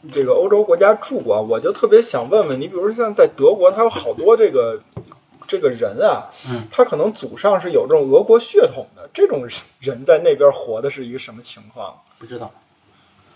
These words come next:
Speaker 1: 嗯，你说他，他们这些人可能会，也会被网暴吧，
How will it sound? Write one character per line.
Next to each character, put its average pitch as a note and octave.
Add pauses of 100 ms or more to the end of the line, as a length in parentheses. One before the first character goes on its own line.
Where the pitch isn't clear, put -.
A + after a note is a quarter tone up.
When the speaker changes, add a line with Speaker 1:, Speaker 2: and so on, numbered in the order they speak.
(180)
Speaker 1:
嗯， G#2
你 C#3+
说 G3+
他， C4
他 B3+
们 C4+
这 A#3
些 E3
人 D3
可 C3+
能 C#3
会， -
也 B2+
会 E3+
被 F3
网 A2+
暴 B2
吧， -